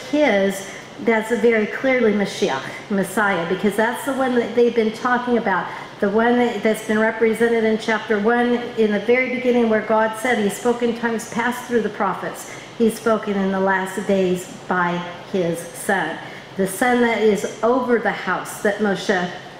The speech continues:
served in. This is showing you the greater one. It also shows you that Yeshua is God. Uh, he is the Son of God, and he is very God himself. It is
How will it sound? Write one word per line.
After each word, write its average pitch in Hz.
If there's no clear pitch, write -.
served 208
in. 170
This 233
is 233
showing 233
you 214
the 208
greater 247
one. 240
It 208
also 208
shows 247
you 240
that 202
Yeshua 220
is 240
God. 277
Uh, 202
he 214
is 202
the 196
Son 247
of 254
God, 254
and 233
he 226
is 202
very 214
God 208
himself. 202
It 185
is 190